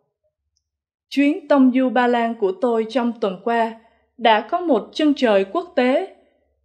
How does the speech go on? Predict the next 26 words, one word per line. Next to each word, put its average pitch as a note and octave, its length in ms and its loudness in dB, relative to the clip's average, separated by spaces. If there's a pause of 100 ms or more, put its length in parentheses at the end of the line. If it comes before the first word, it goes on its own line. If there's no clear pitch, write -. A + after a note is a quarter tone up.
trong A3+ 340 -4
bối C4+ 200 2
cảnh B3+ 300 0
một A#3 260 0
thế C#4+ 140 0
giới A#3+ 460 -2 (380)
được A3 280 0
mời A3+ 280 0
gọi F#3 340 -2
trả - 200 -2
lời G#3 380 -4
cho G#3 300 -2
thách F4+ 220 -10
đố B3+ 340 -2
của A3 100 0
một B3 260 2
cuộc G#3 200 -6
chiến C4 320 0 (100)
từng G#3+ 220 -2
mảnh, G3 280 -4 (600)
đe A#3 200 2
dọa G#3+ 240 0
nó. G3 440 -8 (520)
Và G#3 160 -2
ở F3 180 -6
đây, G#3+ 360 -6